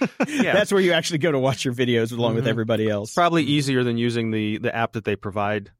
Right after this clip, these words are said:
Speaker 1: <laughs> you with
Speaker 2: Yeah.
Speaker 1: anyway.
Speaker 2: Yeah,
Speaker 1: Yeah.
Speaker 2: definitely better than the Amcrest app. My God, is that thing terrible.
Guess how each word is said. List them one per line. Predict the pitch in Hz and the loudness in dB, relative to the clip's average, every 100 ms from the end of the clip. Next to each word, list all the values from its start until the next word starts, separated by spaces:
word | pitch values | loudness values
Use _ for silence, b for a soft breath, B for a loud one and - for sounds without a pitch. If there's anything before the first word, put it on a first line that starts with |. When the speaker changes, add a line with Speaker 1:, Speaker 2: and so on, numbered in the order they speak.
| _ | _
Speaker 1:
<laughs> | _ | _
you | 147 | -6
with | 156 143 | -2 0
Speaker 2:
Yeah. | 143 127 120 113 | 2 2 0 0
Speaker 1:
anyway. | 131 135 131 120 - _ _ B B 202 | -2 0 0 0 -4 _ _ B B -8
Speaker 2:
Yeah, | 120 107 | -2 2
Speaker 1:
Yeah. | 143 | 4
Speaker 2:
definitely | 143 143 190 | 4 4 2
better | 156 170 160 | 2 2 2
than | 147 | 2
the | 135 | 2
Amcrest | 127 139 123 107 - | 2 0 0 -2 0
app. | 104 98 | -2 -2
My | 123 120 | -4 -4
God, | 107 - 123 123 | -4 -2 0 0
is | 110 | -2
that | 110 107 | -2 -2
thing | 107 101 | -6 -6
terrible. | 101 95 92 95 | -8 -8 -12 -16